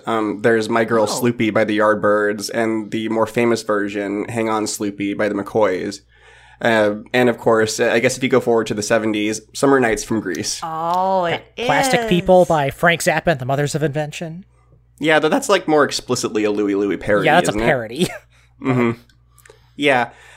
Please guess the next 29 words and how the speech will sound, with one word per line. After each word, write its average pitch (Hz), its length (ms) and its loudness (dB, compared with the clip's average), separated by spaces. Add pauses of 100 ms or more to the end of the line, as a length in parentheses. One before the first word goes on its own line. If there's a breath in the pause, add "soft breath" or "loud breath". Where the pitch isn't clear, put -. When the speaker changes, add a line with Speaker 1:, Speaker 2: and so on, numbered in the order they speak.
(120)
Speaker 1:
Uh, 143 180 4
so 170 120 -2
I 175 60 4
don't 202 140 4
actually 208 220 0
have 175 100 2
much 156 160 0
to - 80 0
say 127 180 2
about 120 300 2
the 113 80 -2
Rumor 117 280 2
song 117 300 -2
itself, 110 440 0
but 117 100 0
it's 120 120 -4
part 151 200 2
of 135 60 2
a 131 40 4
much 117 340 0
larger 113 360 0
tradition 107 440 -4
of 98 120 -2
ripping 110 240 -2
off 104 220 0
this 104 140 -6
one 104 540 -4
chord - 280 -2
progression. 95 540 -6